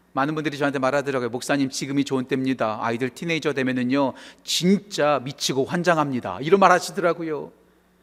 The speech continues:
티네이저 돼서 이제 졸업하면 이제 문제가 해결되나요? 아니요. 대학교 가면 또 다른 문제가 생기죠. 대학교 졸업하면 이제 모두가 자유로워지나요? 아니요. 또 결혼 보내야죠. 결혼하면 다 문제가 끝나나요? 아니요.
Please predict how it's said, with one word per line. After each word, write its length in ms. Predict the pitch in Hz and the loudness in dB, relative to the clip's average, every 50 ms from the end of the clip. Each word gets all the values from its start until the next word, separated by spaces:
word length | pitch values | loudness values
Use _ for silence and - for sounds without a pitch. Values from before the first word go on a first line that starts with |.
| _ - - - - | _ -20 -18 -18 -14
티네이저 480 | - - 262 254 262 262 247 220 240 226 | -4 2 4 8 8 8 8 8 8 8
돼서 320 | 202 208 202 - 226 220 | 10 8 8 8 6 6
이제 180 | 208 208 - 220 | 6 6 4 4
졸업하면 600 | 214 - 196 208 226 214 220 - 233 214 220 208 | 4 8 10 10 10 10 10 8 6 6 6 4
이제 100 | 202 208 | 2 2
문제가 300 | 170 202 196 220 196 208 | 4 4 6 6 6 8
해결되나요? 520 | 220 214 220 - 208 202 196 196 208 220 | 8 6 8 8 6 6 6 6 6 8
아니요. 440 | 196 151 165 185 220 254 254 233 185 - - - - | 6 6 6 8 10 12 12 12 12 8 4 -6 0
대학교 300 | - - 220 240 - 254 | 6 8 8 8 8 6
가면 220 | 220 233 233 233 233 | 6 6 6 8 10
또 100 | - 392 | 10 12
다른 220 | 370 330 320 320 | 12 12 12 12
문제가 300 | 311 294 285 285 269 269 | 10 8 8 10 10 10
생기죠. 580 | 262 262 254 240 220 240 226 - 208 175 - - - _ _ _ _ _ _ _ _ - - - - | 10 10 4 2 2 0 -2 -2 -4 -6 -6 -8 -16 _ _ _ _ _ _ _ _ -18 -18 -10 2
대학교 320 | - 220 233 254 247 269 | 8 10 10 10 10 8
졸업하면 460 | 247 - 240 240 233 240 247 233 240 220 | 8 10 10 10 10 10 8 8 8 6
이제 80 | 247 | 6
모두가 320 | 226 185 226 233 233 254 240 | 6 6 6 6 8 6 6
자유로워지나요? 720 | - - 220 240 240 247 247 240 240 247 226 240 240 247 | 8 8 8 10 12 12 12 12 12 10 8 8 10 10
아니요. 560 | 214 175 220 226 262 269 254 220 185 160 - - - - - - - | 10 10 10 12 12 12 12 12 10 6 0 -6 -16 -20 -20 -2 2
또 120 | - 214 | 2 4
결혼 260 | 208 - 196 190 208 | 6 6 6 6 4
보내야죠. 720 | 185 180 180 185 190 202 196 190 185 - 180 160 147 143 - - - - _ _ _ _ _ _ _ _ - - - | 4 2 0 4 6 6 6 6 4 2 0 0 0 -2 -4 -10 -14 -20 _ _ _ _ _ _ _ _ -20 -6 2
결혼하면 400 | - 202 220 247 240 247 240 233 | 8 10 10 12 12 10 8 8
다 80 | 247 | 8
문제가 300 | 214 233 226 220 226 233 | 8 8 8 8 8 6
끝나나요? 460 | 233 - 269 240 254 240 240 247 247 247 | 6 6 6 6 8 10 10 10 10 10
아니요. 640 | 214 226 226 240 262 262 254 240 208 170 143 - | 8 10 10 12 12 12 12 10 8 6 0 -6